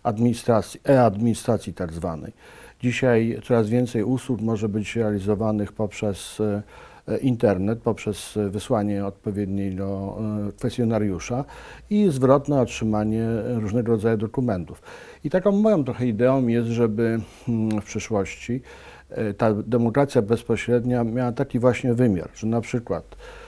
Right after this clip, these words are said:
e, w jakiejś ważnej społecznie kwestii pytamy ludzi bezpośrednio,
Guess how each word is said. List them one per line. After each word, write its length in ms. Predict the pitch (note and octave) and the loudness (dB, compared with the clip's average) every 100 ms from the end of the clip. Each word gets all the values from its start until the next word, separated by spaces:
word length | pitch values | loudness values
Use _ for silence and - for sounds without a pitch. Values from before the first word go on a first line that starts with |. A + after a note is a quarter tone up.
| - - | -20 -8
e, 300 | A2 G#2+ G#2 | -2 0 2
w 60 | |
jakiejś 380 | A2+ A#2+ B2 G2 | 2 2 0 2
ważnej 400 | A#2+ A#2+ A#2 A2 | 4 4 4 0
społecznie 880 | - - A2+ A2+ - - G#2+ G2+ F#2+ - | -2 0 2 0 -4 -4 -2 -2 -6 -10
kwestii 540 | - A#2 A#2 - - A#2 | -2 0 0 -4 -4 -2
pytamy 420 | C3 A2+ C3+ C3 | 0 4 4 6
ludzi 260 | A#2+ A#2+ G#2+ | 4 2 2
bezpośrednio, 800 | A2 - G#2+ - G#2+ E2+ F2+ | 0 0 -4 -2 -4 -4 -8